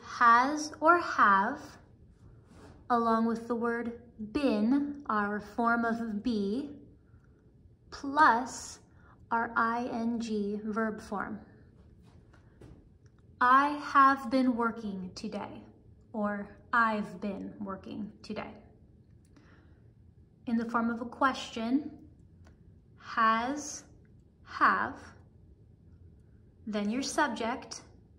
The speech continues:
then been, and your verb form. Have you been working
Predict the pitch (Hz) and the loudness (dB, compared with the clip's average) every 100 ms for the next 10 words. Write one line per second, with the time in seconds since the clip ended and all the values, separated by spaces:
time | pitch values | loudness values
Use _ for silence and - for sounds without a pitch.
0 | - - - - - - - 208 196 202 | -20 -20 -20 -20 -20 -18 -12 -8 -6 -6
1 | 208 - 208 - 226 226 254 320 - - | -8 -12 -8 -2 0 2 0 0 -6 -16
2 | - - - - - 208 202 220 214 269 | -20 -20 -20 -20 -10 -6 -4 -2 0 -2
3 | 233 - 190 - 214 - - - - - | -2 -8 -8 -8 -14 -18 -20 -20 -20 -20
4 | - - - - - - - 269 254 214 | -20 -20 -20 -20 -20 -18 0 2 2 0
5 | 214 247 269 302 349 359 - 262 269 285 | -4 -2 0 0 0 -2 -4 0 2 2
6 | 226 226 226 208 185 214 | 2 -2 -2 -6 -6 -8